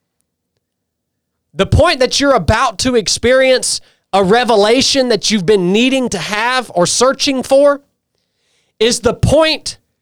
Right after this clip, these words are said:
where it's going to be the absolute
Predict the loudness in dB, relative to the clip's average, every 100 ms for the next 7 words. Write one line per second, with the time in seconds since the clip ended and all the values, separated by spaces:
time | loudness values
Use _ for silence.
0 | _ _ _ _ _ _ _ _ _ _
1 | _ _ _ _ _ _ _ _ 0 2
2 | 2 -2 0 2 2 0 0 0 2 0
3 | -2 -8 -6 -6 0 2 2 2 -2